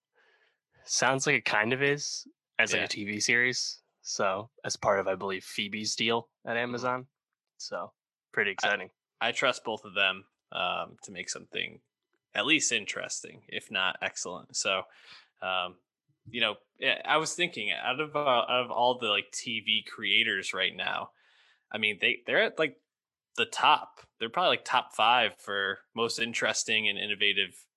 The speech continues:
Speaker 2: showrunners. So I, I
Speaker 1: Yeah.
Speaker 2: feel like the expectations for the <laughs> show are probably gonna be off the charts whenever it drops in two years.
Speaker 1: Absolutely, absolutely. We know Atlanta season four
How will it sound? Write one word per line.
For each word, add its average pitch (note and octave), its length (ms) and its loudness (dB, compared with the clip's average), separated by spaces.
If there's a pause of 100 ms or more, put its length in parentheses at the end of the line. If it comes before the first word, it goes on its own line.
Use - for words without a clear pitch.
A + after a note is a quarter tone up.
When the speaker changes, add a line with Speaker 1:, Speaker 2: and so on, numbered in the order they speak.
(500)
Speaker 2:
showrunners. G2+ 600 0
So G#2 340 2
I, G2 340 4
I - 80 -12
Speaker 1:
Yeah. G2+ 120 0
Speaker 2:
feel C3 100 4
like G#2+ 300 2 (440)
the A#2+ 60 6
expectations A#2+ 600 2
for G2+ 80 -10
the G#2 40 -4
<laughs> - 0 -
show - 280 4
are B2+ 100 0
probably A#2 240 2
gonna G#2 140 -2
be G2 120 2
off G#2 240 4
the G#2+ 80 -10
charts A2 380 2
whenever G2+ 260 -2
it F#2+ 120 -6
drops G2+ 320 0
in G2 80 -16
two - 140 -12
years. - 500 -6 (360)
Speaker 1:
Absolutely, G2+ 560 -8
absolutely. G2+ 600 -10
We G#2+ 80 -6
know G2 160 6
Atlanta F#2+ 420 0 (140)
season F#2+ 540 -10 (720)
four G2+ 340 2